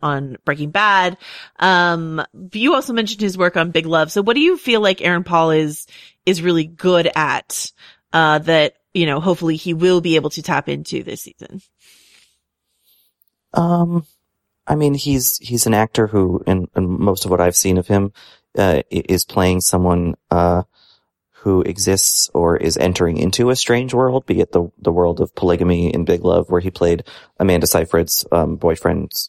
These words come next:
Speaker 2: or character's boyfriend, and maybe then eventual husband, I forget. Um, or, you know, venturing into the world of, you know, drug cartels and Breaking Bad, or cults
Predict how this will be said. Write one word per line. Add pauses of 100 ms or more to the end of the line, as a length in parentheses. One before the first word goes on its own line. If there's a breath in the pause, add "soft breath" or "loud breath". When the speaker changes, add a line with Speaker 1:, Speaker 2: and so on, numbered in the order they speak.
(100)
Speaker 2:
or
character's
boyfriend,
and
maybe
then
eventual
husband,
I
forget. (500 loud breath)
Um,
or,
you
know,
venturing
into
the
world
of, (420)
you
know,
drug
cartels
and
Breaking
Bad,
or
cults